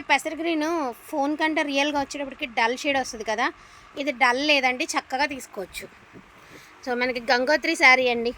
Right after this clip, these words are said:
ఇదే ప్రింట్, ఇదే శారీ డ్యూయల్ షేడ్ వచ్చింది అంటే రెండు వేల ఐదు వందలు అండి. మీ అందరికీ తెలుసు, రెండు వేల ఐదు వందలు, సేమ్ శారీ అనమాట. డ్యూయల్ షేడ్ వచ్చిందంటే రెండు వేల ఐదు వందలు. ఇది బ్లౌజ్, సేమ్ గంగోత్రి శారీ ఏనండి. అంటే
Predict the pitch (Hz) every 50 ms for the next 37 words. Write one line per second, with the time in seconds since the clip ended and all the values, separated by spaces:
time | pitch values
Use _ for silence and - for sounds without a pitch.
0 | - - - - - - - - - - - - - - - - - - - 254
1 | 233 269 277 311 339 - - 349 320 311 302 262 - 320 370 427 - 269 269 254
2 | 277 302 330 339 - 359 294 285 294 359 302 254 277 277 285 302 330 - 359 339
3 | 294 285 269 240 - - 339 302 285 277 302 311 294 269 254 226 294 370 453 480
4 | - - - - - - - - - - 359 294 294 294 302 311 294 294 294 285
5 | 269 254 233 240 240 233 247 254 262 254 226 202 190 175 - 196 202 220 240 254
6 | 247 240 240 269 269 277 254 247 240 233 226 - 359 392 370 277 240 233 226 233
7 | 226 214 220 202 226 226 226 233 269 339 392 - 320 247 233 240 262 302 277 302
8 | 269 254 247 247 240 240 233 233 233 233 220 247 294 415 440 - - - - -
9 | - - - - - - - - - 269 240 285 285 294 302 - 302 277 269 262
10 | 247 - 262 262 262 277 285 294 269 269 254 247 240 262 277 277 240 214 220 220
11 | 208 208 220 220 196 - - - - - - - - - 269 277 269 240 262 240
12 | 226 220 - - - - - - - - - - - - 294 302 320 311 277 277
13 | 262 262 277 285 285 302 311 311 339 285 247 247 247 240 233 220 208 202 202 220
14 | 285 415 381 - - - - - - - - - - - - - - - - -
15 | - - - - - - - - 240 254